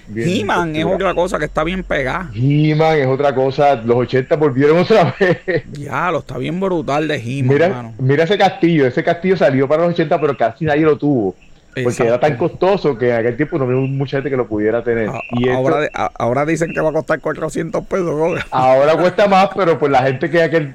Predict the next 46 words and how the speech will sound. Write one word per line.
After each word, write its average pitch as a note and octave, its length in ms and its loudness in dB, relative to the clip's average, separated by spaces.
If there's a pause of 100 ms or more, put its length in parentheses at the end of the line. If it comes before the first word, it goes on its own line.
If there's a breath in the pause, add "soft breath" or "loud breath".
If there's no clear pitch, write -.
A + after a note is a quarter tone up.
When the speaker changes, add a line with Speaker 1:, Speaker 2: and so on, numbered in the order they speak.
Speaker 1:
tiempo D#3+ 400 2
no C#3+ 140 2
tenía D3+ 220 0
el D3+ 80 -2
dinero, E3+ 280 0
ahora C#3+ 200 4
lo D3 60 0
tiene. C#3 300 2
Speaker 2:
Ahora C#3 300 -2
Speaker 1:
Y C3 40 -2
Speaker 2:
probablemente D#3 600 -2
lo C#3+ 140 0
tienen, C3 340 -6
exacto. B2+ 460 -8
Speaker 1:
probablemente B2 500 0
lo A#2 120 2
va A#2 80 4
a A2+ 40 2
Speaker 2:
Todo D#3 120 2
esto A3 80 -2
es - 60 -2
Speaker 1:
comprar, - 220 0
Speaker 2:
para B3 60 0
Speaker 1:
así F3 100 -4
que C3 60 -2
Speaker 2:
adultos, F3+ 320 0
esto E3+ 220 -6
no, F#3+ 180 -8
no, D3+ 240 -6
no D3+ 160 -10
crean F#3+ 200 -6
que - 100 -8
estas F#3 220 -8
figuras, F3 320 -4
digo, G#3 220 -2
se - 100 -4
le C3+ 80 -4
puede C3+ 140 -6
regalar F#3+ 300 -4
a - 20 -6
un D#3 140 -8
nene, D#3 260 -6
Speaker 1:
Pero G#3 220 2
Speaker 2:
pero - 120 0
Speaker 1:
fíjate, G#3+ 380 2
exacto, D3+ 400 2